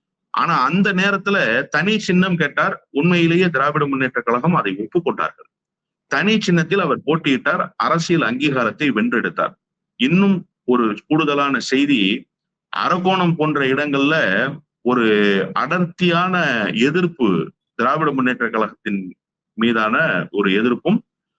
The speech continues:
அதே போன்று விடுதலை சிறுத்தைகள் கட்சியின் மீதான எதிர்ப்பும் இருந்தது. இது ஒரு சேர சேர்ந்துதான் கௌதம சன்னா அந்த இடத்துல தோல்வி அடைஞ்சார். இல்லைன்னு சொன்னா,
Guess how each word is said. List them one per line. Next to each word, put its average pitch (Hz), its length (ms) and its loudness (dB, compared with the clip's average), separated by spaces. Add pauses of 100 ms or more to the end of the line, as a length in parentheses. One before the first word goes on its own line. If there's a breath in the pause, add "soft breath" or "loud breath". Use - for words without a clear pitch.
அதே 165 240 0
போன்று 180 340 0
விடுதலை 175 320 0
சிறுத்தைகள் 135 460 -4
கட்சியின் 117 320 -2
மீதான 113 300 0
எதிர்ப்பும் 127 420 0
இருந்தது. 95 320 -2 (140)
இது 110 200 -2 (100)
ஒரு 165 220 2
சேர 185 320 0
சேர்ந்துதான் 165 640 -2
கௌதம 160 400 2
சன்னா 131 260 0
அந்த 123 160 0
இடத்துல 113 320 -2
தோல்வி 113 300 2
அடைஞ்சார். 76 360 -4 (600)
இல்லைன்னு 165 320 0
சொன்னா, 170 240 0